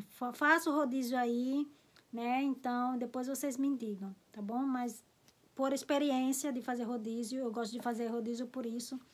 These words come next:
Perfume não marca, não marca momentos assim difícil, não. No meu caso, eu vou compartilhar com vocês agora os perfumes, todos os perfumes que eu usei no mês de março. E pra mim, não marcou nenhum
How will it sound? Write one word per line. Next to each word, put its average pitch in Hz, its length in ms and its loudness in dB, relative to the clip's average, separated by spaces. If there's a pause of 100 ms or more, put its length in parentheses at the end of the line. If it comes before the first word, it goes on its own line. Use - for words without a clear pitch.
(640)
Perfume 277 340 2
não 285 220 4
marca, 254 380 2
não 247 140 2
marca 247 600 -2 (1040)
momentos 226 440 -2
assim 220 300 -4
difícil, 226 420 -4
não. 208 160 -4 (200)
No 226 120 -2
meu 247 140 2
caso, 254 320 2
eu 285 60 0
vou 247 100 -2
compartilhar 247 500 -2
com 240 120 -4
vocês 226 360 -6
agora 226 380 -4 (380)
os - 60 -12
perfumes, 262 600 2
todos 277 400 0
os 277 80 -2
perfumes 254 420 -2
que - 140 -8
eu 247 100 0
usei 226 520 -4
no 233 120 -2
mês 226 320 0
de 240 120 -2
março. 220 640 -4 (760)
E 233 380 0
pra 240 160 0
mim, 262 540 2
não 247 260 2
marcou 254 420 0
nenhum 254 560 0